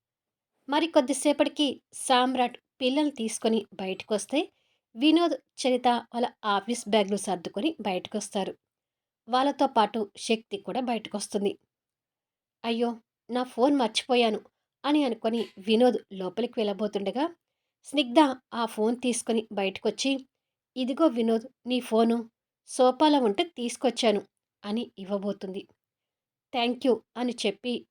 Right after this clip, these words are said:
ఫోన్ తీసుకొని బైక్ దగ్గరికి వెళ్తాడు. అప్పటికే చరిత స్కూటీ దగ్గరికి వచ్చి, ఆ స్కూటీ స్టార్ట్ చేయబోయి, "అయ్యో,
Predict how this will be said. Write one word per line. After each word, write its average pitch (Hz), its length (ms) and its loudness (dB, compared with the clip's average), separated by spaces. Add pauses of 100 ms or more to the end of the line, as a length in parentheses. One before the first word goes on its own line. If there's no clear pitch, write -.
(120)
ఫోన్ 254 240 -2
తీసుకొని 208 480 -2 (440)
బైక్ 226 340 2
దగ్గరికి 196 380 -2
వెళ్తాడు. 202 460 0 (760)
అప్పటికే 302 600 2 (180)
చరిత 254 540 2
స్కూటీ 226 420 -4
దగ్గరికి 233 380 -4
వచ్చి, 294 400 -4 (380)
ఆ 285 120 0
స్కూటీ 269 640 -4
స్టార్ట్ 226 500 -2
చేయబోయి, 226 460 2 (600)
"అయ్యో, 226 440 -2